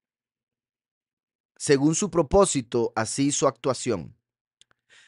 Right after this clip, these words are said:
Como es su corazón, así también su boca. ¿Verdad? La boca habla de lo que tiene el corazón. Como es su corazón, así también su boca.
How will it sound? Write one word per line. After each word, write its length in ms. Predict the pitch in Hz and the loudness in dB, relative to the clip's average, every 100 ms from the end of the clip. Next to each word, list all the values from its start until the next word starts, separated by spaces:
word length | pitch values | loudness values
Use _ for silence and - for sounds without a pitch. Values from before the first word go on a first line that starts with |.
| _ _ _ | _ _ _
Como 360 | - 160 156 156 | 0 2 4 2
es 100 | 185 | 2
su 140 | 220 | 0
corazón, 680 | 196 170 143 196 214 226 214 - | 4 4 4 4 4 2 -6 -6
así 300 | 110 - 147 | -4 -2 0
también 420 | 165 139 139 147 | 0 2 0 0
su 180 | - 127 | -2 0
boca. 480 | 104 95 - - _ _ _ _ _ _ _ | 0 -2 -6 -14 _ _ _ _ _ _ _
¿Verdad? 200 | 87 110 | 0 2
La 80 | 107 | 2
boca 380 | 95 113 120 113 | 0 0 2 2
habla 220 | 139 160 | 2 0
de 100 | 127 | 0
lo 120 | 101 | -2
que 240 | - 90 - _ _ _ | -4 -8 -8 _ _ _
tiene 200 | 110 101 | -6 -6
el 40 | - | -4
corazón. 540 | 95 82 85 58 - _ _ _ _ _ _ - | -6 -6 -12 -14 -20 _ _ _ _ _ _ 0
Como 320 | 127 135 175 | 0 4 2
es 100 | 190 | 2
su 160 | 214 180 | 0 4
corazón, 560 | 160 139 - 196 208 | 4 4 2 2 2
así 240 | 143 147 135 | -2 -4 -4
también 380 | 143 131 131 | -4 -4 -6
su 180 | 123 127 | -6 -8
boca. 400 | 90 82 - - | -6 -8 -10 -20